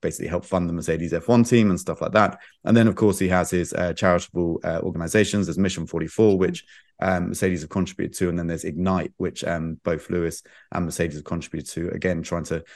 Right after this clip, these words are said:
Speaker 1: uh, increase diversity in motorsport. So, um, there's a lot, a lot to consider, uh, but I suspect probably the, the, the biggest issue for them to consider is the number at the <laughs> end of it, uh, the number that he gets paid and for how long.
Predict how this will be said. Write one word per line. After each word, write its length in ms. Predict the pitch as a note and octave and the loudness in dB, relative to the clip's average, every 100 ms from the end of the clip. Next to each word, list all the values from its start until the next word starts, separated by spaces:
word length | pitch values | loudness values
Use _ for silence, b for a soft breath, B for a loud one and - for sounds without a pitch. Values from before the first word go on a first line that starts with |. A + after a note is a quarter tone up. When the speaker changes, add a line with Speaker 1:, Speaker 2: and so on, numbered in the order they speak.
| b - | b -6
Speaker 1:
uh, 60 | |
increase 360 | F2+ E2+ - F2 | -4 -4 -2 -2
diversity 600 | F2+ D#2+ F2 D#2+ - E2+ | -2 -2 -2 -4 -2 -4
in 340 | - F2+ E2+ - | -2 -2 -2 -4
motorsport. 640 | G2+ G2 F2 - E2+ D#2 - | -2 -2 -4 -4 -4 -4 2
So, 260 | G#2+ G2+ F#2+ B B | 6 6 4 B B
um, 220 | - A2+ A#2+ | 2 4 8
there's 180 | C3+ | 8
a 60 | C#3+ | 10
lot, 300 | D#3 C3 - - | 8 8 2 0
a 80 | B2 | 4
lot 240 | B2+ B2 | 6 4
to 100 | - | 2
consider, 520 | G#2+ G2+ G#2+ F2+ G2+ B2 | -4 0 2 2 0 0
uh, 300 | G#2 F#2+ F#2 | 0 2 2
but 340 | - G#2 F#2+ G2+ | 2 2 2 2
I 20 | |
suspect 440 | F#2 F#2 G#2+ F#2+ - _ - | -4 4 4 4 -2 _ 2
probably 260 | A2+ F#2+ | 4 4
the, 140 | F#2 - | 2 2
the, 320 | A2+ G2 - | 2 2 0
the 120 | - G#2 | 0 6
biggest 320 | B2+ G2 G2 | 6 6 2
issue 200 | - F#2 | -2 -4
for 120 | F2 | -2
them 140 | F2 | -2
to 60 | E2 | -2
consider 400 | F2+ E2 F2+ F2+ | -4 -2 2 2
is 380 | - F#2+ - - | 2 0 0 -4
the 80 | G2+ | 0
number 340 | G2 F#2+ F2+ F2+ | 2 4 2 0
at 80 | |
the 60 | G2 | -2
<laughs> 20 | |
end 140 | F2+ A#2+ | 0 0
of 120 | F2 | 2
it, 160 | F#2 B B B - | -2 B B B -4
uh, 160 | F2 | -2
the 120 | F2+ | 2
number 280 | G2 F#2 F2+ | 2 2 2
that 140 | F2+ F2 | 0 -2
he 80 | |
gets 180 | F2+ F2+ | -4 -6
paid 320 | - F2+ F2 | 0 2 2
and 220 | - F#2 F#2 | -2 -4 0
for 60 | |
how 160 | F2+ F#2+ | 2 4
long. 260 | A2+ D#2 | 4 0